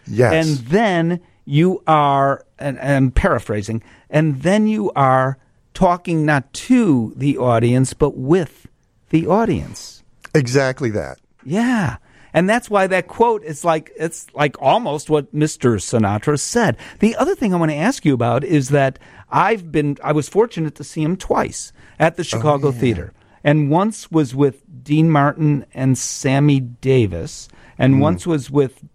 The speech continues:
Speaker 2: uh, Sammy Davis, who was by then kinda ill.
Speaker 1: Mm-hmm.
Speaker 2: Dean Martin was already too ill.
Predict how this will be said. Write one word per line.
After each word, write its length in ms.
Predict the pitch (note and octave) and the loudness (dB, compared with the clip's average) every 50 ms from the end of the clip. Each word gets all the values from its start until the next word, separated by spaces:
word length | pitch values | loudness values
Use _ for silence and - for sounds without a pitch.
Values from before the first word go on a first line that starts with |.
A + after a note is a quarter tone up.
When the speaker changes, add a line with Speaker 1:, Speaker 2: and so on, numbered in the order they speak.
| _ _ _ - _ _ _ - C#3 | _ _ _ -20 _ _ _ -8 -2
Speaker 2:
uh, 300 | C#3+ C3+ B2+ B2 B2 A#2+ - - _ _ - - _ _ _ _ _ _ _ _ _ _ _ | 0 2 4 4 2 0 -2 -8 _ _ -20 -20 _ _ _ _ _ _ _ _ _ _ _
Sammy 360 | - - - D3+ D3+ D3 C#3 | -6 -2 0 2 2 2 2
Davis, 720 | C3 C3+ C3+ C#3+ C#3 A#2 A#2 B2+ D#3 - - - - - _ _ _ _ _ _ _ - | 2 2 2 0 0 -2 -4 -6 -6 -8 -14 -18 -20 -20 _ _ _ _ _ _ _ -6
who 140 | A#2+ C3+ C3 | 0 2 4
was 260 | C3 B2+ A2 A#2+ - - _ | 4 2 0 -4 -10 -18 _
by 200 | - C3+ B2 B2 | -6 -2 -2 0
then 380 | B2 A#2 B2+ C3 B2+ C3+ C#3 - | 0 2 2 2 2 2 0 -2
kinda 300 | - - C3 B2+ C3 D3+ - | -2 -2 0 0 0 0 0
ill. 420 | C#3+ C3 A2 F2+ D#2 D2 F3 G#3 - _ _ _ _ - | -2 -2 -2 -2 -4 -8 -10 -12 -14 _ _ _ _ 2
Speaker 1:
Mm-hmm. 260 | C#3 A#2+ B2 A#2 G#2 G#2+ - _ _ C#3 | 2 4 4 2 0 -2 -6 _ _ -8
Speaker 2:
Dean 260 | A2+ C3 D3 D#3 D3+ | -2 0 2 2 2
Martin 420 | D3 C#3+ C#3 C#3+ D3 - D3 D3+ C#3+ | 2 2 2 0 0 0 0 0 2
was 160 | C3 A2+ A2+ | 2 0 0
already 300 | A#2+ B2 B2+ B2+ A#2+ G#2 | 0 0 0 0 0 -4
too 340 | - - - E3+ F3 D3+ G2+ | -6 -4 -2 0 0 0 -2
ill. 400 | D2 D2 E2+ C#2+ C2 C#3 E3 E3+ | -6 -10 -14 -14 -14 -14 -14 -16